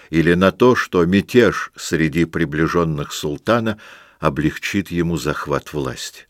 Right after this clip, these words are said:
Как сказано выше, приближённые султана —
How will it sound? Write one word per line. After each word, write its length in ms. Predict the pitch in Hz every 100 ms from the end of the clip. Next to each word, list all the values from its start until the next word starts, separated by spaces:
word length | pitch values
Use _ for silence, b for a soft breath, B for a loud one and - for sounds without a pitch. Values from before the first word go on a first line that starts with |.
| _ _ _ _ _ _ _ _ _ _ _ _
Как 220 | - 80
сказано 520 | - - 87 80 80 78
выше, 380 | 92 - - B B B -
приближённые 720 | 82 76 80 82 95 87 78
султана — 680 | - 82 71 90 82 71